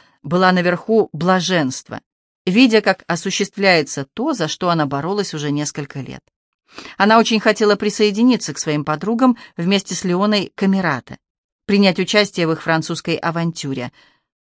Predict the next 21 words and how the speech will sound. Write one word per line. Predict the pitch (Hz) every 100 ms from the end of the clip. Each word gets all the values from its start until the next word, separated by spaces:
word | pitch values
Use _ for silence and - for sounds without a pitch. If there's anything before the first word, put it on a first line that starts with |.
| _ _ _ _
Только | 160 -
Мармон | 151 160 165 151 135
был | 135 117
очень | - - 139 -
опечален | 151 151 - 175 190 196 - -
и | 175
не | 175
скрывал | - 190 175 123
этого. | 104 - - - _ _ _ _ _ _ _ _ _ _ _ _ _ _ -
"Боюсь, | 151 233 403
что | - 349
пройдёт | 294 294 311 262
много | 240 285 208
времени, | 180 175 165
прежде | 165 175 170 160
чем | - 170
мы | 165
снова | - 170 170
увидимся", | 175 175 160 160
сказал | 160 180 170 170 156
он. | 156